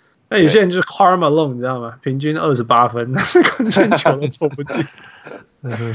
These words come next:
Speaker 3: yeah。
Speaker 1: 对。
Speaker 2: 可能就要靠
Speaker 1: 呃，
Speaker 2: J J Redick 了吧？
Speaker 3: J J Redick，yeah，
Speaker 1: 哎，
Speaker 3: he's
Speaker 1: J J Redick，
Speaker 3: definitely
Speaker 1: 我倒不反对，yeah，我倒是不反对，yeah，yeah。嗯，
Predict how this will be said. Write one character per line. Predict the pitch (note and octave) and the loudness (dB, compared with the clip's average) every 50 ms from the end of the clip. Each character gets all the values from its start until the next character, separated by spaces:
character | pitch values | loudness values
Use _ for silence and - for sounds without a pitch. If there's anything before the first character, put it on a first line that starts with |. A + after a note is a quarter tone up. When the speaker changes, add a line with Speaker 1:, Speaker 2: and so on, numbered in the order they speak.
| A#2 - | -8 -8
Speaker 3:
yeah。 | C#3+ C3 A#2+ - C3+ | -6 -4 -4 -4 -4
Speaker 1:
对。 | C#3+ C3+ B2+ - _ _ _ _ _ _ _ _ _ _ _ _ _ | -4 -6 -6 -8 _ _ _ _ _ _ _ _ _ _ _ _ _
Speaker 2:
可 | _ - B2+ A#2 | _ -12 -10 -10
能 | A#2 A#2+ | -10 -10
就 | A#2 - D3 | -2 2 4
要 | D3 D3+ D3 | 4 4 4
靠 | B2+ D#3+ D#3 D3 | 2 2 2 2
Speaker 1:
呃， | A#2+ A#2+ | 2 0
Speaker 2:
J | - C#3 C3 | -2 -6 -8
J | B2 C3+ C3 C3 | -6 -8 -8 -6
Redick | C3 B2+ B2+ B2 A#2+ A#2+ A2+ - - G#2 | -4 -4 -4 -4 -4 -6 -12 -14 -12 -12
了 | G2+ | -10
吧？ | G2+ G#2 A2+ | -6 -4 -4
Speaker 3:
J | B2+ | -4
J | A2+ A#2 A2+ | -4 -4 -4
Redick，yeah， | A2 A2 A2 G#2+ A#2+ C3 B2 - - - A#2 A2 | -2 -2 -2 -2 -4 -6 -8 -6 -2 -2 0 0
Speaker 1:
哎， | G#2+ C#3+ C#3+ | 0 0 0
Speaker 3:
he's | - F#3 | 0 2
Speaker 1:
J | - G#3 A#3+ | 2 4 4
J | B3 | 6
Redick， | A#3 G#3 G#3+ A3 G#3 | 6 4 4 4 4
Speaker 3:
definitely | E3 G3+ G3 | 2 2 2
Speaker 1:
我 | G3 | 0
倒 | F#3+ C3 | -2 -2
不 | - F3 E3+ | -2 -6 -8
反 | D3 C#3+ B2 A#2+ _ _ | -6 -8 -8 -10 _ _
对， | C#3+ B2+ A#2+ A2+ A2+ | -2 -2 -2 -2 -4
yeah， | B2+ C3+ C3 C#3 B2+ - | -6 -8 -8 -8 -8 -10
我 | - D3 E3 | -8 -4 0
倒 | D#3+ C#3+ C3 | 0 0 0
是 | D3 D#3+ | 0 -4
不 | E3 D#3+ | -8 -8
反 | C#3 - A#2+ A2+ A2+ | -6 -6 -6 -8 -8
对， | - - A#2 A#2 A#2 _ | -10 -12 -12 -12 -14 _
yeah，yeah。 | - C3+ C3 C3+ C3 - _ - D3+ - D3 C3+ _ _ _ _ _ _ _ _ _ _ _ | -12 -10 -10 -10 -10 -14 _ -18 -16 -16 -16 -18 _ _ _ _ _ _ _ _ _ _ _
嗯， | - C3+ B2 B2 B2 B2+ C3+ C3+ B2+ | -8 -6 -6 -4 -6 -8 -8 -12 -12